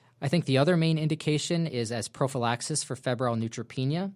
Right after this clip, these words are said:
where the number needed to treat to save one life is twenty-nine patients that receive prophylaxis with levofloxacin that have febrile neutropenia. So certainly these drugs still have a lot of utility there.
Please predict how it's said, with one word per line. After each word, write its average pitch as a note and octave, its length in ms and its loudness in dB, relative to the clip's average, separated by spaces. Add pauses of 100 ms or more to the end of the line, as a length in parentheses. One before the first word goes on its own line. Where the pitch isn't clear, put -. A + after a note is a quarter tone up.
(500)
where C3 420 0
the C#3 80 -2
number C#3+ 340 2
needed D3+ 280 0
to C#3+ 80 -2
treat D3+ 340 -6
to A#2+ 80 -8
save A#2 320 -2
one C3 320 -2
life C3+ 380 -2
is - 200 -10
twenty-nine B2+ 560 -2
patients B2 540 -8
that G#2+ 140 -8
receive B2 340 -8
prophylaxis A#2+ 720 -4
with A#2+ 120 -12
levofloxacin B2 840 -4
that G#2+ 100 -6
have A2+ 240 -2
febrile B2 340 -2
neutropenia. A#2+ 680 -4
So - 100 -8
certainly D3 440 -2
these A#2 180 -6
drugs A#2+ 260 -4
still C#3 220 -6
have A#2 180 -2
a A2+ 60 -6
lot A2 200 -2
of A2 100 -12
utility G#2+ 500 -8
there. G2+ 380 -6